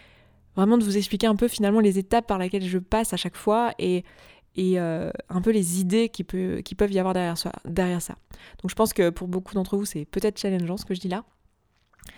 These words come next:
Mais j'espère que vous, euh, vous attraperez quelques petites choses au vol dans, dans ce podcast. Et puis bah, je pense que j'ai à peu près dit tout ce que j'avais à vous dire aujourd'hui. Et, euh, bah, écoutez, je vais m'arrêter là.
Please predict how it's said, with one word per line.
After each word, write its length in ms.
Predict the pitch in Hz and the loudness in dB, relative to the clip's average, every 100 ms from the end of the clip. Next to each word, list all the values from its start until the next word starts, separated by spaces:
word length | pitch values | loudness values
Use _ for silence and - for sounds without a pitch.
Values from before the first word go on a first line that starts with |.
| - - - | -20 -18 -10
Mais 60 | |
j'espère 240 | 160 - 175 | -8 -6 -6
que 100 | 175 | -4
vous, 340 | 160 165 160 | -4 -2 -2
euh, 480 | 151 - - - 64 | -2 -4 -6 -4 -4
vous 180 | 180 185 | -2 0
attraperez 420 | 185 185 185 220 | 2 2 0 -2
quelques 240 | 202 180 | -2 -4
petites 220 | 175 208 - | -4 -4 0
choses 160 | 208 | 4
au 120 | 196 | 6
vol 200 | 185 190 | 8 6
dans, 340 | 190 165 160 165 | 4 -2 -2 -4
dans 120 | 180 | -4
ce 140 | 185 | -2
podcast. 520 | 190 175 - 240 - - - - - - - | -2 -2 0 -2 -2 -12 -20 -20 -20 -18 -4
Et 80 | 196 | -4
puis 140 | - | 0
bah, 80 | 180 | 0
je 60 | 165 | 0
pense 160 | 196 | -4
que 100 | - | -4
j'ai 80 | 185 | -4
à 60 | 160 | -4
peu 100 | 190 | -4
près 200 | - 208 | -4 -4
dit 160 | 185 | -4
tout 180 | 190 - | -6 -10
ce 80 | - | -4
que 100 | 220 | -2
j'avais 260 | 202 190 196 | 2 2 2
à 80 | |
vous 160 | 190 185 | 2 0
dire 220 | 185 196 | 0 0
aujourd'hui. 580 | 180 185 190 208 240 269 - | 2 2 2 0 0 -2 -4
Et, 300 | - 202 214 - | 2 6 6 4
euh, 420 | 190 180 180 180 | -2 -2 -2 -4
bah, 100 | 180 | -4
écoutez, 260 | 175 - 175 | -8 -8 -8
je 120 | 185 | -4
vais 40 | |
m'arrêter 340 | 151 143 147 160 | -4 -6 -6 -6
là. 220 | 156 233 | -6 -8